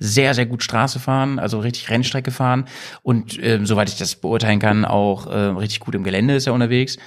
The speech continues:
mit seinen Mopeds. Ähm, darf, das zeigt er ja auch ganz gerne. Und der, wie gesagt, der wird ja auch mal eingeladen und so.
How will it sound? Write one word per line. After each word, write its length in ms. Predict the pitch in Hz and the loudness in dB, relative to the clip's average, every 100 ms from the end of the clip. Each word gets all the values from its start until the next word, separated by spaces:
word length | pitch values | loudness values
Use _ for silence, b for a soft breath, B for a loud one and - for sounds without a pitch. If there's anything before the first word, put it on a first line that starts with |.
| B | B
mit 140 | - 113 | -4 2
seinen 180 | 117 127 | 4 4
Mopeds. 400 | 120 127 - B B B B B B - | 2 0 0 B B B B B B -2
Ähm, 920 | 113 113 110 110 110 110 110 113 107 - - _ _ _ _ - | 2 4 4 4 4 4 2 0 -12 -20 -20 _ _ _ _ 0
darf, 300 | 135 165 185 151 | 0 0 -6 -2
das 180 | 131 - | -2 2
zeigt 300 | 160 180 180 | 2 2 4
er 40 | |
ja 140 | 156 127 | 4 4
auch 160 | 151 | 0
ganz 240 | 151 139 - | -2 -2 0
gerne. 460 | 143 165 165 170 | 2 2 2 2
Und 140 | 120 113 | 0 -2
der, 180 | - | -4
wie 40 | 117 | -4
gesagt, 180 | 113 113 | -4 -4
der 60 | |
wird 80 | 107 | -4
ja 60 | 104 | -4
auch 40 | |
mal 100 | 104 - | -6 -6
eingeladen 500 | 127 143 143 143 127 | -4 -2 -2 -4 -4
und 80 | |
so. 220 | 127 135 | -4 -4